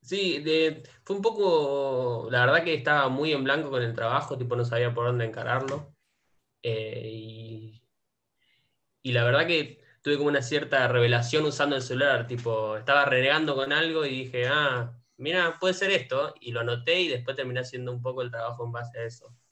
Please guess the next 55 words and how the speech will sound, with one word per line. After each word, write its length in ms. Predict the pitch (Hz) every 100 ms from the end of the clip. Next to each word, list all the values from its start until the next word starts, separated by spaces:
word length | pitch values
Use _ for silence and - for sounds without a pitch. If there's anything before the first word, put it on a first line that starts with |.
| _ _
Que 80 | -
era 140 | 135 123
que 80 |
estaba 280 | 120 143 139
buscando 460 | 123 123 143 139 127
temas 320 | 139 147 131
en, 420 | 123 120 117 117 _ _ _ _ _ _ _
eh, 220 | 117 104
estaba 280 | 120 139 151
buscando 760 | 139 156 156 147 139 123 113 - _ _ _ _ _ _ _ _ _ _ _ -
temas 260 | 143 151
de 80 | 131
artistas 420 | 120 120 151 151
mujeres 380 | 123 120 151 151
en 100 | 127
Spotify 640 | 120 - 156 160 156 147 151 131
y 80 |
en 80 | 123
ninguna 320 | 123 151 175
de 60 | 151
las, 180 | 131 123
todas 160 | 165
las 140 | 147 135
playlists 320 | 156 165 -
que 100 | 123
te 120 | 120
recomendaban, 500 | 120 123 127 151 160
en 80 | 131
ninguna 260 | 127 147 143
había 240 | 139 139
temas 240 | 139 139 135
de 80 | 127
eso. 320 | 120 113 - _
Y 100 | -
tuve, 260 | 135 135 123
y 120 | 127
tuve 200 | 170 175
que 80 | 147
hacer 220 | 123 160 151
un 80 | 139
proceso 360 | 123 139 143 123
extraño 440 | - 135 143 127
de 100 | 120
ir 140 | 139
a 60 | 131
buscar 240 | 120 135
a 20 | 127
un 80 |
artista, 520 | 120 120 139 127 120 113
iniciar 340 | 117 113 139
una 160 | 127 123
radio 320 | 131 135 127
con 120 | 120
ese 160 | 123 127
artista. 680 | 123 127 131 123 120 113